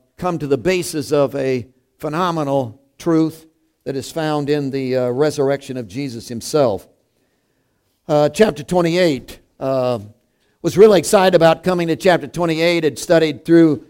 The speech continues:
from chapter eight down through chapter twenty-eight. Uh, spent a lot of time in that section.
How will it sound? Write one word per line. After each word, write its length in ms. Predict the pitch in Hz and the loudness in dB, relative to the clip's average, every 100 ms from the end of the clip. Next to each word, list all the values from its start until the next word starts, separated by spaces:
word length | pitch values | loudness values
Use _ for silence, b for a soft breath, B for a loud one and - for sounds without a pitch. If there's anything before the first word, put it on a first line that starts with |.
| B | B
from 120 | - 147 | -8 -4
chapter 440 | 175 165 - 151 | 0 0 2 4
eight 240 | 165 156 | 4 2
down 320 | 156 156 156 143 | 0 0 0 -2
through 260 | 160 160 | 0 0
chapter 380 | 151 160 147 143 | 0 -2 -2 -4
twenty-eight. 640 | 143 180 156 151 156 156 _ _ _ _ _ - | -8 -6 -2 0 0 -2 _ _ _ _ _ -4
Uh, 360 | 131 131 131 | 0 2 0
spent 480 | 127 - - 156 147 | -2 -10 -6 -4 -2
a 40 | 147 | 0
lot 200 | 156 151 | 2 2
of 80 | - | 0
time 320 | 170 165 151 | 0 0 0
in 120 | 147 | -2
that 180 | 147 135 | -4 -4
section. 640 | - 202 208 - 139 156 | -4 -2 -2 -2 -2 -2